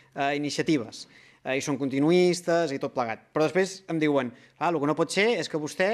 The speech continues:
permeti que tots els regidors puguin tirar endavant projectes, faci content a tothom i que vagin fent coses i coses.» Jo diria: «Home», dic, «jo crec que, eh, les dues coses també són incompatibles. És a dir, o, o, o ens falten idees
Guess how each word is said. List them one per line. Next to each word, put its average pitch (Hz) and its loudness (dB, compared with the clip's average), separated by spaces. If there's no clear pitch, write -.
permeti 175 0
que 170 -2
tots 180 2
els 185 0
regidors 208 2
puguin 160 -2
tirar 147 -2
endavant 147 -2
projectes, 185 2
faci 143 -4
content 151 -2
a 151 -2
tothom 175 2
i 151 -6
que 147 -2
vagin 147 0
fent 156 -2
coses 165 0
i 135 -4
coses.» 117 -16
Jo - -16
diria: 120 -10
«Home», 127 -8
dic, 139 -20
«jo 123 -6
crec 127 -4
que, 143 0
eh, 123 0
les 139 -2
dues 139 -6
coses 160 0
també 165 -4
són 147 -4
incompatibles. 147 -2
És 120 -14
a - -6
dir, 127 -6
o, 156 2
o, 156 -2
o 165 2
ens 160 -4
falten 240 0
idees 269 0